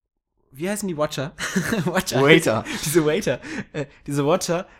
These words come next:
Speaker 1: Ähm, dann kommen ja diese Menschen dann da drauf zugestürmt, in dem Moment, wo es anfängt zu regnen. Und der Zuschauer weiß, okay, jetzt, jetzt geht's hart auf hart. Jetzt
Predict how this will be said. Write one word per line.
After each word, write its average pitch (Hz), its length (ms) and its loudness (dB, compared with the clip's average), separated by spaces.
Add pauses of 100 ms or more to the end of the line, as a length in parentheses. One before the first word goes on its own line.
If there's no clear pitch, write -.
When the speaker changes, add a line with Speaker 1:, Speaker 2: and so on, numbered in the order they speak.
(140)
Speaker 1:
Ähm, 151 160 0
dann 160 120 0
kommen 214 180 0
ja 202 80 0
diese 165 160 -4
Menschen 170 360 -2
dann 139 100 -2
da 135 100 0
drauf 135 400 -6
zugestürmt, 175 760 0
in 156 100 -2
dem 175 140 4
Moment, 165 240 0
wo 156 60 -8
es 151 100 -8
anfängt 156 320 -4
zu 139 100 -4
regnen. 120 440 -2 (280)
Und 127 160 -6
der 123 120 -2
Zuschauer 160 400 0
weiß, 139 200 2
okay, 139 220 -4
jetzt, 143 480 -4
jetzt 143 240 -6
geht's 143 260 -8
hart 127 140 -2
auf 120 160 -6
hart. 101 260 -6 (220)
Jetzt - 440 -10